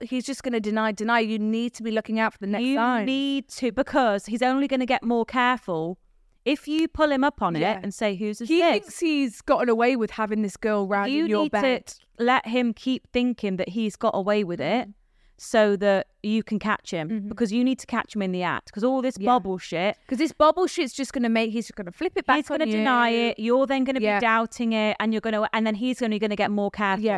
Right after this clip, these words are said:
Speaker 1: yeah,
Speaker 2: and say,
Speaker 1: yeah.
Speaker 2: "Don't leave one of these blue bubbles around next time."
Speaker 1: Just found one. I know you just dyed your hair blue, but please.
Speaker 2: Yeah, <laughs> please,
Speaker 1: Please.
Speaker 2: for goodness sake.
Speaker 1: Please. She's getting real suspicious of,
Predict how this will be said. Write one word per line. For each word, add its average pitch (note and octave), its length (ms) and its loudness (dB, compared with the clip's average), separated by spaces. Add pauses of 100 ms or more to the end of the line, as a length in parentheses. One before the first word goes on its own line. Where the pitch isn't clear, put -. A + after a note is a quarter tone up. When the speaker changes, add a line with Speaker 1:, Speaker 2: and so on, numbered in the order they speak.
Speaker 1:
yeah, F#3+ 140 -6
Speaker 2:
and F3+ 100 -8
say, G#3+ 80 -2
Speaker 1:
yeah. G#3 40 -2
Speaker 2:
"Don't A#3 140 -2
leave C#4+ 140 -4
one C#4+ 100 -2
of C#4 60 0
these C#4 140 0
blue B3 180 -2
bubbles G#3 320 -2
around D#3 280 -4
next - 240 -6
time." D#3+ 260 -4
Speaker 1:
Just - 240 -16
found F3+ 240 0
one. E3 160 -10 (640)
I A3+ 60 -2
know A3+ 80 0
you C#4+ 100 0
just C4+ 200 -4
dyed C4+ 220 0
your B3+ 80 2
hair B3+ 80 2
blue, G#3 220 -4
but - 100 -14 (120)
please. F#3 480 -8
Speaker 2:
Yeah, F3 300 -2 (180)
<laughs> - 320 0
please, C#4 360 2
Speaker 1:
Please. C#4+ 320 2
Speaker 2:
for - 80 -6
goodness A3+ 320 0
sake. - 120 4
Speaker 1:
Please. F#3+ 380 -6
She's G#3+ 160 -8
getting A3+ 180 2
real D#4 200 2
suspicious F#4 500 -2
of, A#3+ 100 -2